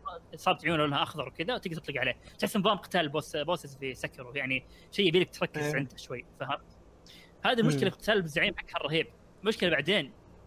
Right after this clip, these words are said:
Speaker 1: تخيل في كل منطقة بعد قاعد أقاتل، آه، وحوش عاديين يجيني هذا بين زحمة الوحوش العاديين.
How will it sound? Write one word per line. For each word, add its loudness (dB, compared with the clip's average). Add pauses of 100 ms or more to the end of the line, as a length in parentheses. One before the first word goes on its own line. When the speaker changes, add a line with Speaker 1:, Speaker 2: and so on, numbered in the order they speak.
(120)
Speaker 1:
تخيل 2
في -16
كل -2
منطقة 0
بعد 0
قاعد 0
أقاتل، -2
آه، 0
وحوش -4
عاديين -2
يجيني 0
هذا -4 (380)
بين 4
زحمة 0
الوحوش -4
العاديين. -4